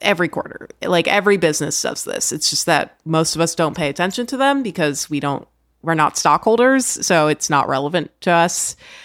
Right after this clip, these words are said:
But you and I both have been in this industry. I'm sure you've watched these earnings calls and other sorts of investor meetings before. The point is they're very business focused. So when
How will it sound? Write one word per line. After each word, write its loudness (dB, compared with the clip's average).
But 2
you 4
and 2
I 4
both 2
have 0
been -4
in -6
this -6
industry. 0
I'm -4
sure 0
you've -4
watched -2
these -6
earnings -4
calls -4
and -4
other -4
sorts -8
of -6
investor -4
meetings -8
before. -8
The 2
point 4
is 4
they're 4
very 4
business -2
focused. -10
So 2
when 2